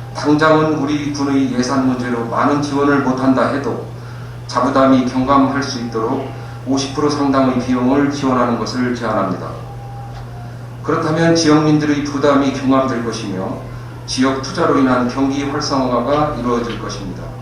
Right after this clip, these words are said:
둘째, 장기적으로는 우리 군민의 재산권 침해가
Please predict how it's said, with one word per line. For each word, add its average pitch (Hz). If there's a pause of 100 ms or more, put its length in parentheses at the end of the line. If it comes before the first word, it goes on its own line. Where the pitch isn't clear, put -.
(800)
둘째, 131 (1000)
장기적으로는 165
우리 139
군민의 143
재산권 135
침해가 120